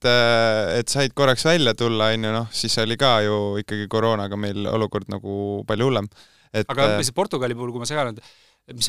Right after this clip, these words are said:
Speaker 2: mis mulle veel meeldib, et kui Lõuna-Euroopas tihti kipub olema, noh, need tähtaegades kinnipidamine või mingites kellaegades kinnipidamine on lihtsalt, pole, pole sealse kultuuri osa nii palju, siis,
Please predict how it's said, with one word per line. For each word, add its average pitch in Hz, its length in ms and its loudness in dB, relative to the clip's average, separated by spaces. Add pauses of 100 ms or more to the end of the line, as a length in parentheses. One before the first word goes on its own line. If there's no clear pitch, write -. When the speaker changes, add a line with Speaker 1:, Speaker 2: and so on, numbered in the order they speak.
Speaker 2:
mis 120 160 -6
mulle 143 140 -2
veel 170 100 0
meeldib, 131 320 -2
et - 80 -20
kui 113 160 -6
Lõuna-Euroopas 143 720 -4
tihti 135 320 -10
kipub 123 320 -8
olema, 123 320 0
noh, 107 80 -8
need 107 240 -10 (160)
tähtaegades 117 560 -2
kinnipidamine 107 720 -4
või 110 160 -6
mingites 113 340 -8
kellaegades 113 540 2
kinnipidamine 113 640 -2
on 110 80 -6
lihtsalt, 113 240 -6
pole, 123 220 0 (180)
pole 127 160 0
sealse 113 240 -2
kultuuri 135 320 0
osa 143 160 0
nii 107 160 -4
palju, 104 240 -4 (320)
siis, - 240 0